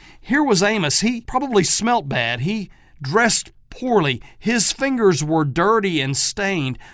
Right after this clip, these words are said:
from pinching fruit all day long. Amos stood there and said,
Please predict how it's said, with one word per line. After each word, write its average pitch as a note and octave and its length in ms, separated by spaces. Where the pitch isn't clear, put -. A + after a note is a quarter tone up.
from D#3 300
pinching A3+ 480
fruit A3+ 360
all F#3 240
day F#3 220
long. E3 460
Amos A3+ 320
stood A3 240
there F#3 160
and D3 140
said, F3+ 260